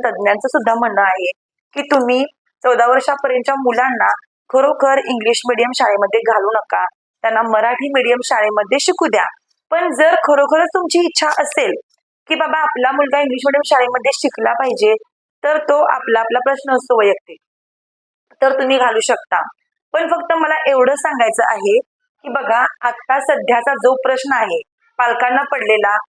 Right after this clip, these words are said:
की तो म्हणजे एकच प्रश्न आहे, आपण हे पुसून टाकू. एकच प्रश्न आहे पालकांना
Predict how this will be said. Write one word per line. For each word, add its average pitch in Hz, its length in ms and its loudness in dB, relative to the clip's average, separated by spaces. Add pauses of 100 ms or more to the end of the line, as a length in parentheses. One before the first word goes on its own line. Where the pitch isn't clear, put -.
(300)
की 294 40 -8
तो 339 340 0
म्हणजे 330 280 0 (160)
एकच 359 320 0
प्रश्न 269 300 0
आहे, 220 260 2 (320)
आपण 240 220 -2
हे 254 60 -2
पुसून 254 340 -2
टाकू. 269 340 -6 (840)
एकच 349 420 -2
प्रश्न 311 300 0
आहे 254 220 -2
पालकांना 196 640 0